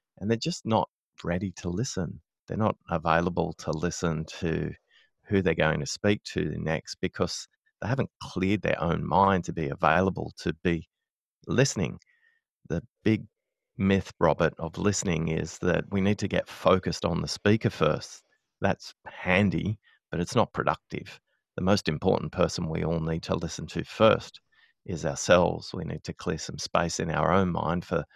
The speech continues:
the conversation that's about to approach. But most of us are just processing the next thing and not even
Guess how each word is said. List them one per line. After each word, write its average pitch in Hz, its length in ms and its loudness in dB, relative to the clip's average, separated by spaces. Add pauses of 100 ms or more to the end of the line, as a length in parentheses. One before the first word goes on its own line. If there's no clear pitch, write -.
(280)
the 80 80 -2
conversation 82 880 2
that's 76 200 -6
about - 320 -4
to - 100 -6
approach. - 680 -2 (380)
But 95 220 4
most 87 280 4
of - 100 -4
us - 160 -8
are - 60 -8
just - 260 -10 (280)
processing 76 680 -2
the 78 100 -4
next - 380 -8
thing 76 280 -4
and - 80 -8
not 76 180 -2
even 76 180 -6